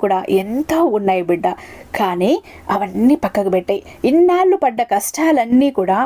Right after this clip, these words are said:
పక్కకి వెళ్ళిపోతాయి. ఇక మీదట సుఖాలను అనుభవించడానికి నేను పుట్టాను అని నీ మనసుకి అనిపిస్తుంది. అంతటి అదృష్టం నీకు కలగబోతోంది, కలిసి వస్తోంది. వెతకబోయిన తీగ కాలికి దొరికినట్లు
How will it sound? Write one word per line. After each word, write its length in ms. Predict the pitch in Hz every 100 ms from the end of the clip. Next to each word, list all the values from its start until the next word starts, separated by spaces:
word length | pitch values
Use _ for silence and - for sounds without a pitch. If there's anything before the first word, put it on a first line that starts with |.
| 262 202
పక్కకి 300 | 185 214 185
వెళ్ళిపోతాయి. 520 | 180 185 190 190 190
ఇక 160 | 214 208
మీదట 400 | 190 233 277 214 - - - - -
సుఖాలను 600 | 240 - 285 339 339 294 233
అనుభవించడానికి 720 | 247 262 285 285 269 254 285
నేను 280 | 254 240 349
పుట్టాను 480 | 339 247 285 277 247 - - -
అని 220 | 208 254 262
నీ 220 | 180 294 392
మనసుకి 400 | 262 254 - 185
అనిపిస్తుంది. 640 | 180 175 160 - 185 175 - - - - - -
అంతటి 320 | 277 262 247
అదృష్టం 460 | 202 226 320 - 202 185
నీకు 200 | 247 359
కలగబోతోంది, 720 | - 190 175 180 185 185 175 185 -
కలిసి 280 | 202 294 392 214
వస్తోంది. 480 | 202 - - - - - - - - 214
వెతకబోయిన 720 | 254 349 349 294 285 277 254
తీగ 380 | - 294 349 254 - -
కాలికి 340 | 240 254 240 214
దొరికినట్లు 500 | 269 302 311 -